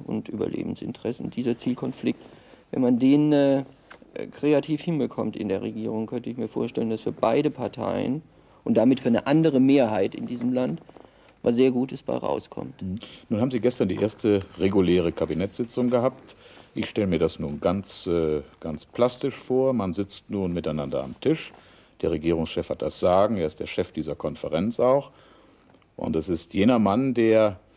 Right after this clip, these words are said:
Speaker 2: äh, zum Gebrauch der Grünen vor kurzem noch Dachlatten verwenden wollte. Und, äh, Sie haben ja als Sponti und Gegner ihn auch nicht geradezu geliebt.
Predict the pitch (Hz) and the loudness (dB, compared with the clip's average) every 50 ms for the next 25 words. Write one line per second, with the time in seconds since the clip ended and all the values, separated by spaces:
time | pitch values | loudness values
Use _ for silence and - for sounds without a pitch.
0 | _ _ - - _ _ _ _ _ - 104 101 95 95 95 92 - - - 120 | _ _ -20 -20 _ _ _ _ _ 2 4 6 6 6 6 4 2 -2 -2 -2
1 | 113 107 113 98 87 98 120 120 - - 123 117 107 107 98 113 120 123 120 120 | 0 0 0 2 4 4 4 2 0 0 -2 -2 0 -2 -2 -2 0 0 0 0
2 | 120 120 120 104 - - 110 - - 117 113 - - 107 98 95 - - - 113 | 0 -2 -2 -4 -4 -4 -4 -2 0 -2 -2 -2 -2 -2 0 -2 0 0 0 -2
3 | - - 92 90 87 - 85 80 - - 85 80 82 80 80 78 78 73 78 80 | 0 0 0 -2 0 -2 -6 -6 -4 -2 -2 -2 -2 -2 -4 -6 -8 -4 -2 -2
4 | 78 76 - - 131 139 - _ _ _ _ _ _ _ _ _ _ _ _ _ | -2 -2 -2 -4 -6 -6 -8 _ _ _ _ _ _ _ _ _ _ _ _ _
5 | _ - 90 87 85 85 82 - - 85 82 78 76 85 98 107 101 92 104 104 | _ 0 2 2 2 0 -2 -2 0 0 0 0 0 -2 0 0 0 2 2 2
6 | 107 107 107 98 98 101 101 101 90 85 85 78 - - - 110 107 113 104 - | 4 2 0 0 0 2 2 2 2 0 -2 -4 -6 -6 -4 -2 -2 -2 -4 -4
7 | - 110 110 107 104 107 98 87 80 73 - 78 95 98 113 113 - 113 113 107 | -4 -4 -2 -2 0 -2 -2 -2 -4 -6 -6 -4 -2 0 0 -2 -2 -2 -2 -2
8 | 101 95 90 95 101 92 104 98 - 92 87 90 92 87 85 - - - 101 82 | 0 0 0 0 0 0 -2 -4 -2 0 2 2 2 0 0 -4 -8 -8 -6 -4
9 | 85 82 80 87 98 117 151 - - - - - - | -4 -2 -2 -2 -2 -4 -4 -6 -10 -16 -20 -20 -20